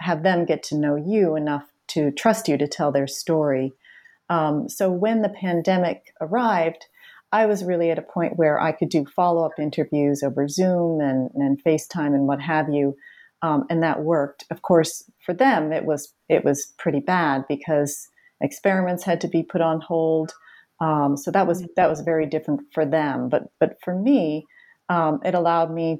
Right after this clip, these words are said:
Speaker 1: to focus on finishing up writing the book and also saying, "Okay, well,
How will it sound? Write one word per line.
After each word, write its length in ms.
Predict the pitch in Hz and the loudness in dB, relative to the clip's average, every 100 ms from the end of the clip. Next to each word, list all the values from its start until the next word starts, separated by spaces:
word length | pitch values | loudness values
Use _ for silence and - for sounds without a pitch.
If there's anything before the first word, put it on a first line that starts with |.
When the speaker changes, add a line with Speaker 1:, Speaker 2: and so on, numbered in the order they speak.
| - | -2
Speaker 1:
to 460 | 165 156 147 139 - | 0 2 0 -2 -4
focus 380 | - 180 180 - | 4 4 4 0
on 180 | 156 156 | -2 0
finishing 460 | 190 175 - 160 | 0 0 0 0
up 100 | 147 143 | 0 0
writing 300 | 160 147 147 | 0 2 0
the 60 | 143 | 0
book 320 | 233 196 196 | 0 0 -2
and 160 | 175 | -2
also 380 | 156 160 - 151 | 0 -2 -2 -4
saying, 480 | 147 165 151 139 - | -2 -2 2 2 0
"Okay, 240 | 156 165 151 | -6 -2 0
well, 320 | 143 135 | 2 0